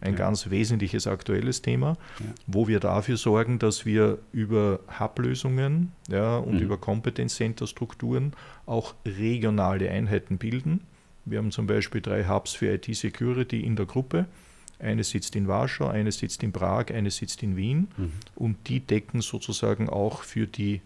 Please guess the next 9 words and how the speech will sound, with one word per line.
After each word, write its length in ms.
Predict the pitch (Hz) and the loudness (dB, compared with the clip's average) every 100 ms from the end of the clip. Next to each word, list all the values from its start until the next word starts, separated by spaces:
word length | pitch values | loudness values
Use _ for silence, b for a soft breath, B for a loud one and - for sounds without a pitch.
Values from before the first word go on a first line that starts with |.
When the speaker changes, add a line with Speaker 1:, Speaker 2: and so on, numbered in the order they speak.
| - | -6
Speaker 1:
jeweiligen 680 | 101 95 104 95 95 101 101 | -2 2 2 2 0 0 0
regionalen 720 | 98 95 95 95 90 95 95 - B B B | -2 -2 0 0 2 2 2 -2 B B B
Versicherungsgesellschaften, 1900 | - 101 110 - 95 98 90 - 76 98 92 92 - - 92 95 107 92 - | -6 -4 -4 -2 0 0 -2 -4 0 2 2 2 -2 -2 -2 0 0 0 0
äh, 40 | 104 | 0
unserer 320 | 95 92 90 | 2 0 -2
Gruppe 460 | - 101 - 110 - B B - - | -2 -4 2 0 0 B B -14 -10
dieses 320 | 87 98 - | -6 -6 -4
Thema 340 | 95 92 85 | -2 -2 -2
ab. 240 | 76 - | -6 -10